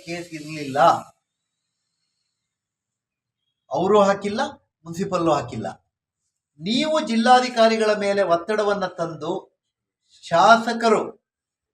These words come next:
ಆ ಜಾಗದಲ್ಲಿ ನಾರ್ಮಲ್ ಆಗಿ ಜಿಲ್ಲಾಧಿಕಾರಿಗಳು ಹೊಳೆ ಪ್ರವಾಹ ಬಂದಾಗ ಒಂದು ಆದೇಶ ಮಾಡ್ತಾರೆ, ಈ ಹೊಳೆ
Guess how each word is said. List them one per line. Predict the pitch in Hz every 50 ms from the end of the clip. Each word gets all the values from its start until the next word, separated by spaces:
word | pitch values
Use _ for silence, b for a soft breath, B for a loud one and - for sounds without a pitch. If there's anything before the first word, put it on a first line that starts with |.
| _ _ _ _ _ _ _ _ _ _ _ _ _ _ _ 147
ಆ | 147 156 180 185 180
ಜಾಗದಲ್ಲಿ | 165 180 185 202 220 220 226 220 208 202 202 208 226 - - 233 - _ _ _ _ _ _ _ _ _ _ _ _ _ _ _ _ _ _ _ _ _ _ 123
ನಾರ್ಮಲ್ | 120 120 139 180 220 220 233 233 226 226
ಆಗಿ | 226 226 226 226
ಜಿಲ್ಲಾಧಿಕಾರಿಗಳು | 226 214 202 208 214 214 214 214 220 202 196 196 190 202 226 254 254 185
ಹೊಳೆ | 175 190 208 220 214 -
ಪ್ರವಾಹ | - 180 175 180 196 208 208 208
ಬಂದಾಗ | 202 190 180 170 165 165 170 170
ಒಂದು | 240 233 208 160 143
ಆದೇಶ | 143 151 180 185 175 -
ಮಾಡ್ತಾರೆ, | 170 143 135 120 120 117 - 135 - - _ _ _ _ _ _ _ _ _ _ _ _
ಈ | 165 165
ಹೊಳೆ | 160 - 175 214